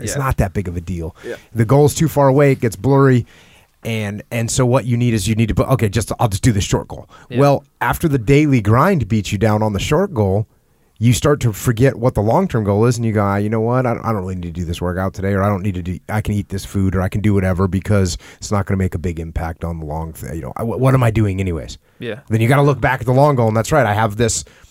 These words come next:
Speaker 1: this thing that I'm trying to make happen, and it's these small goals that are gonna get me there. So you gotta shift, you gotta have both the long-term goal, that's gotta be something that you really want to achieve, you gotta understand why,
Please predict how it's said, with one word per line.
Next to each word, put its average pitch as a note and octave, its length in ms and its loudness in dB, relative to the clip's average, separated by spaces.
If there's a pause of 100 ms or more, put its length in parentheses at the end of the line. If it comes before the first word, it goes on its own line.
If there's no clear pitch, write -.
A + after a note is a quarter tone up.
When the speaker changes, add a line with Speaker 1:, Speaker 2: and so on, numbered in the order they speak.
(140)
Speaker 1:
this - 200 2
thing D3+ 240 0
that A#2+ 100 2
I'm A2 120 -2
trying A#2+ 180 2
to G#2+ 60 0
make A2+ 200 0
happen, C3 440 0 (260)
and A2 160 0
it's G#2+ 160 -4
these A#2 300 0 (100)
small C3+ 380 2
goals A#2 240 0
that A2+ 100 0
are G#2 60 0
gonna A2 120 0
get D3+ 160 2
me C3+ 120 -4
there. E2 180 -8 (480)
So A2+ 340 2 (520)
you C3 120 6
gotta D3 280 4
shift, - 560 0
you B2 140 -4
gotta C3+ 160 2
have A2 440 0
both B2 380 0
the F#2 200 -4
long-term E3 760 2
goal, A2 280 4
that's G#2 200 0
gotta G#2 220 0
be G2 100 0
something B2 440 0
that F#2+ 280 0
you G#2 220 2
really B2 360 4
want G#2 400 2
to D#3 140 0
achieve, G2+ 480 0
you G2+ 80 -6
gotta G2+ 280 -2
understand B2 720 0
why, A2 540 2